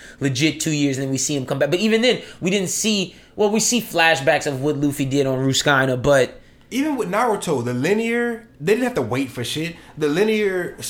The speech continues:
Speaker 2: uh, way that that story progressed, it was, like, back to back to back to back to back. Like, the whole first Naruto,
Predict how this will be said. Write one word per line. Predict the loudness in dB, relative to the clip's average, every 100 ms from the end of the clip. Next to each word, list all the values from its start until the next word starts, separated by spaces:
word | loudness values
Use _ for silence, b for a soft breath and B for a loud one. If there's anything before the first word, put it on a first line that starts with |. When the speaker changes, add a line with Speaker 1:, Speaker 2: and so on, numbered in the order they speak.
| -8
Speaker 2:
uh, | -2 -2 0
way | -2
that | -2
that | -4
story | -4 -4 -4
progressed, | -4 -8 -4 -2 -2 -4 -8
it |
was, | -6
like, | -6 -6 -12 -8
back | -6 -6 -6
to |
back | -6 -6 -8
to |
back | -6 -6 -6
to | -6
back | -6 -6
to | -6
back. | -6
Like, | -6
the | -4
whole | -2 -4
first | -2 -4 -2
Naruto, | -2 -2 -2 -4 -6